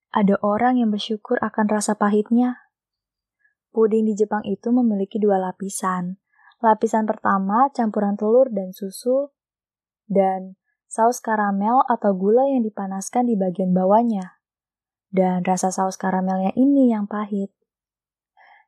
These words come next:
Celetukan itu memang seperti hasil dari pikiran anak kecil. Tetapi,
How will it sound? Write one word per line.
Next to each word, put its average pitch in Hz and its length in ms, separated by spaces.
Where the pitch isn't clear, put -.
Celetukan 240 500
itu 311 460
memang 233 480
seperti 254 1000
hasil 269 480
dari 202 240
pikiran 202 560
anak 202 300
kecil. 185 440
Tetapi, 262 800